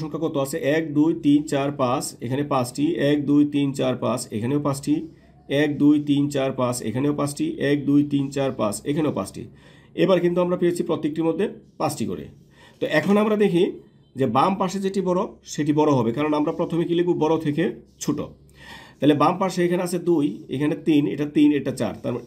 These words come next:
এটা হচ্ছে সবার বড়। তো আমরা দেখি এখানে কত আছে, একক, দশক, শতক, হাজার, অযুত। অযুত আর হাজার মিলে হাজার হবে চার দশ সাত, সাতচল্লিশ হাজার, এটা মনে রাখবা। চার দশ সাত, সাতচল্লিশ হাজার,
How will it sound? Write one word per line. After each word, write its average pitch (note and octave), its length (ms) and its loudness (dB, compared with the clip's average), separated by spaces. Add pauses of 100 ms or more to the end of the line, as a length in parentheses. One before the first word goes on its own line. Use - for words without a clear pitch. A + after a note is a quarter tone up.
এটা D3+ 200 2
হচ্ছে E3 180 -2 (100)
সবার D3+ 260 2 (520)
বড়। B2+ 140 4 (200)
তো - 120 -2
আমরা E3 200 2
দেখি F3 220 2
এখানে F3+ 240 2
কত F3+ 120 0 (120)
আছে, F#3 160 -4 (260)
একক, E3 240 0 (120)
দশক, F3 320 -4 (440)
শতক, D#3+ 460 -2 (140)
হাজার, D3+ 360 0
অযুত। C#3+ 340 4 (480)
অযুত E3 320 2
আর E3 100 0
হাজার E3 260 0
মিলে D3 220 2
হাজার C#3+ 340 -2
হবে B2+ 220 0 (220)
চার C3 220 -4
দশ D3 240 -2
সাত, D3+ 220 0 (480)
সাতচল্লিশ C#3+ 640 -2
হাজার, C3 280 0 (140)
এটা C3+ 200 -4
মনে C3+ 200 0
রাখবা। C3 280 0 (680)
চার C3+ 220 0
দশ C#3+ 240 0
সাত, D3+ 180 0
সাতচল্লিশ D#3 540 -2
হাজার, C#3+ 320 0